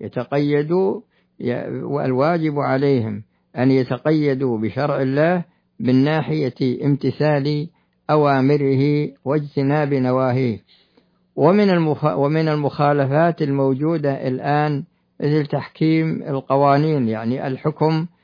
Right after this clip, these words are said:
بغير ما أنزل الله، فقد قال الله جل وعلا في سورة المائدة: "ومن لم يحكم بما أنزل الله فأولئك هم الكافرون،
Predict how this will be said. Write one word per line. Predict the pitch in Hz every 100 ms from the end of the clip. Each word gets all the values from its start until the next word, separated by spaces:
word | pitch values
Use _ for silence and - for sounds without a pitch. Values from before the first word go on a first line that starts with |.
| _ -
بغير | 123 147 156 143
ما | 139 147 175
أنزل | 147 139 139
الله، | 135 135 139 110 - _ _ -
فقد | - 127
قال | 123 151 151
الله | 143 151 156 139
جل | 135 147 143
وعلا | 127 123 120 120 147 160 175 _ _
في | _ 117
سورة | 107 151 156 139 143
المائدة: | 127 131 127 151 156 170 156 _ _ -
"ومن | 156 165
لم | 147 139
يحكم | 143 - 135 123
بما | 139 139 139
أنزل | 135 127 127
الله | 131 139 151 139 120
فأولئك | 123 120 131 151 160 120 120
هم | 117 120
الكافرون، | 113 123 107 123 143 160 170